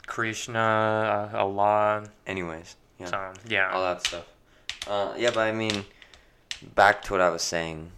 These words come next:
Speaker 2: I totally, we totally, like, got off
Speaker 1: Yeah, I
Speaker 2: topic
Speaker 1: don't know,
Speaker 2: of what I was
Speaker 1: just
Speaker 2: saying,
Speaker 1: sort of
Speaker 2: but,
Speaker 1: random.
Speaker 2: um, I definitely think that it def-, like, if you're raised that way,
Speaker 1: Oh, okay, yeah.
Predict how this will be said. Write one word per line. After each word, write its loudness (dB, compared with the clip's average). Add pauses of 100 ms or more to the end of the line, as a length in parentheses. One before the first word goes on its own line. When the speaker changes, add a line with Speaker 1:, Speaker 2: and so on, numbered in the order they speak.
(120)
Speaker 2:
I -10
totally, -10
we -12
totally, -10
like, -12
got -4
off -6
Speaker 1:
Yeah, 8
I 2
Speaker 2:
topic 0
Speaker 1:
don't -4
know, -6
Speaker 2:
of -6
what -6
I -4
was -8
Speaker 1:
just -10
Speaker 2:
saying, -6
Speaker 1:
sort -2
of 4
Speaker 2:
but, 2
Speaker 1:
random. 2
Speaker 2:
um, -10 (840)
I -6
definitely 4
think -2
that 0 (120)
it 0
def-, 0
like, -4
if -8
you're 2
raised 0
that -4
way, -8 (120)
Speaker 1:
Oh, 6
okay, -6
yeah. -10